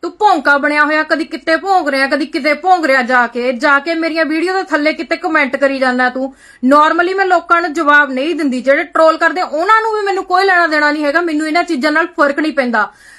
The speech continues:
ਪਰ ਤੈਨੂੰ ਭੌਂਕਿਆ, ਲਾਈਵ ਆ ਕੇ ਜਵਾਬ ਦੇਣਾ ਜ਼ਰੂਰੀ ਆ। ਉਹ ਲੁਧਿਆਣੇ ਵਾਲੇ ਭੌਂਕੇ, ਤੇਰੇ ਕਰਕੇ ਲਾਈਵ ਆਈ ਆਂ।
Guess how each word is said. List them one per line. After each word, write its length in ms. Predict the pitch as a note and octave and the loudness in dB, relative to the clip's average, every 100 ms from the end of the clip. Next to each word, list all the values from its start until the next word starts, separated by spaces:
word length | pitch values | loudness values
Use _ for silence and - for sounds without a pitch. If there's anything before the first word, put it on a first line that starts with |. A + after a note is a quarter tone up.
| _ | _
ਪਰ 140 | - - | -2 -2
ਤੈਨੂੰ 600 | - _ F#4+ A4 A#4 B4 | -4 _ -2 2 2 2
ਭੌਂਕਿਆ, 500 | B4 G#4 - D#4+ A3+ - _ _ _ A#3+ | 4 2 2 0 0 -4 _ _ _ -6
ਲਾਈਵ 360 | B3 C#4+ E4+ | -2 0 2
ਆ 100 | F4 | 0
ਕੇ 120 | E4 | 0
ਜਵਾਬ 340 | C#4+ D4+ D4 B3+ | -4 0 0 2
ਦੇਣਾ 200 | C#4+ D4 | 2 0
ਜ਼ਰੂਰੀ 380 | C4 C4 A#3+ B3 | 0 -4 -4 0
ਆ। 80 | |
ਉਹ 100 | C4+ | 2
ਲੁਧਿਆਣੇ 380 | E4+ F4+ F#4 F4+ | 0 0 0 2
ਵਾਲੇ 140 | F4 F4 | 0 0
ਭੌਂਕੇ, 600 | F4+ F#4 C#4+ F4+ F4 C#4 - _ _ _ _ _ | 0 0 0 0 0 0 -6 _ _ _ _ _
ਤੇਰੇ 260 | D#4+ D#4+ E4+ | 0 2 2
ਕਰਕੇ 300 | E4+ E4+ E4 | 0 0 0
ਲਾਈਵ 280 | D#4 D#4 | 2 2
ਆਈ 220 | D4 C4+ D4 | 0 0 0
ਆਂ। 140 | C4+ | 0